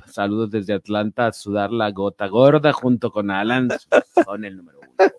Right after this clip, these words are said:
Speaker 1: Mañana les cuento cómo nos fue.
Speaker 2: Oye, María Guadalupe, ¿sabes qué? Si llévate unos tenis muy cómodos porque son muchas horas. Yo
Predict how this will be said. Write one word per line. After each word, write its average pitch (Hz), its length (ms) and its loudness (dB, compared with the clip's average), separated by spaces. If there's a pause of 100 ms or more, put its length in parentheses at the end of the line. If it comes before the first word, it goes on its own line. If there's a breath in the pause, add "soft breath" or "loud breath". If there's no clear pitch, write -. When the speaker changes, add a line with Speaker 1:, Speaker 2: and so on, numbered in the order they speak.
(640 loud breath)
Speaker 1:
Mañana 117 260 2
les 120 180 2
cuento 104 300 -6
cómo 104 200 -8
nos 101 200 -8
fue. 82 240 -14
Speaker 2:
Oye, 185 240 12
María 175 260 10
Guadalupe, 160 540 6
¿sabes 175 380 4
qué? 202 180 6
Si 185 160 2
llévate 196 380 6
unos 190 260 2
tenis 185 300 2
muy 185 180 0
cómodos 180 560 4
porque 143 320 -2
son 147 200 0
muchas 185 420 -4
horas. 180 400 0
Yo 196 400 0